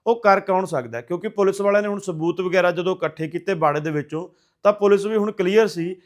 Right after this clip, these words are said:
ਕਿ ਇੱਥੇ ਇਸ ਬਲਜਿੰਦਰ ਕੌਰ ਦੇ ਕਤਲ ਤੋਂ ਪਹਿਲਾਂ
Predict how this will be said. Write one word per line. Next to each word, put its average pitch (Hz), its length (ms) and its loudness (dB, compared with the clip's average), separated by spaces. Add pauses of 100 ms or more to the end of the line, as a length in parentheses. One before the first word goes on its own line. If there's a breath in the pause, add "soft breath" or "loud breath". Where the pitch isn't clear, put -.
(180 soft breath)
ਕਿ 202 200 2
ਇੱਥੇ 180 500 0 (260 soft breath)
ਇਸ 175 200 0 (500)
ਬਲਜਿੰਦਰ 160 460 0
ਕੌਰ 160 280 2
ਦੇ 156 120 -6
ਕਤਲ 160 340 -4
ਤੋਂ 170 120 -6
ਪਹਿਲਾਂ 147 420 -4